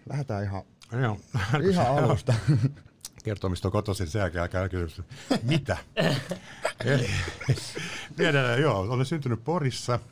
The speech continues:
Speaker 2: ja synnyin kuusikymmentäneljä, eli tässä ollaan viisikymmentäkuusivuotiaita jo.
Speaker 1: No niin.
Speaker 2: Ja tota, ää,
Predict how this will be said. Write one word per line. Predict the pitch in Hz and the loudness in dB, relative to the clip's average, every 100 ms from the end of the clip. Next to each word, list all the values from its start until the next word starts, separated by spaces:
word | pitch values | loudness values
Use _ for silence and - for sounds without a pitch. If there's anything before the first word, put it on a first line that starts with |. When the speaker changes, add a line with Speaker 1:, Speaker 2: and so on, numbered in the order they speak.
| - _ _ _ _ - - | -20 _ _ _ _ -10 -4
Speaker 2:
ja | 107 | 0
synnyin | 127 123 117 117 117 113 113 117 117 113 113 110 107 107 - - _ - - - _ - | 2 2 2 2 2 2 2 2 2 2 2 0 -2 -4 -8 -18 _ -20 -20 -20 _ -8
kuusikymmentäneljä, | 120 - 98 92 110 143 127 110 | -6 -6 -6 -6 -2 -2 0 -2
eli | 101 | -4
tässä | 101 98 | -6 -6
ollaan | 95 | -4
viisikymmentäkuusivuotiaita | 104 - - 113 - 98 92 90 92 | -6 -8 -8 -6 -4 -4 -4 -6 -6
jo. | 107 - _ 170 | -6 -8 _ -10
Speaker 1:
No | 196 | -6
niin. | 151 - _ _ _ _ _ | -6 -8 _ _ _ _ _
Speaker 2:
Ja | 98 | -14
tota, | - 90 - 98 98 - - _ _ - - - _ _ - | -12 -10 -6 -6 -6 -10 -20 _ _ -18 -18 -20 _ _ -10
ää, | 90 92 92 87 | -4 0 0 -2